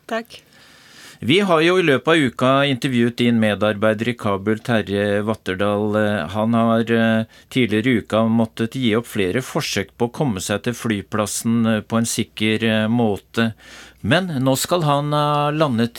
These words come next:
Speaker 2: i Oslo med det fly som kom i dag, eh, tidlig, stemmer ikke det?
Speaker 1: Jo,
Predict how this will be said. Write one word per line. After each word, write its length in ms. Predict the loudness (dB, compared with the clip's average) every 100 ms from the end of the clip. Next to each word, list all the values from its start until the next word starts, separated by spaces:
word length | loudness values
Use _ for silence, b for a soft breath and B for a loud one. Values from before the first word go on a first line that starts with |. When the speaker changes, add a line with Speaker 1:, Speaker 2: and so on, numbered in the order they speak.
| 0
Speaker 2:
i 220 | 2 0
Oslo 380 | -2 -2 0 0
med 80 | 2
det 140 | 0
fly 140 | 0 -2 0
som 140 | -4
kom 160 | -2 0
i 60 | 2
dag, 240 | 2 0 0
eh, 300 | 0 0 -2
tidlig, 380 | -4 -2 0 0
stemmer 300 | 0 0 0
ikke 100 | 0 -4
det? 80 | -4 -10 B B B -2
Speaker 1:
Jo, 220 | 0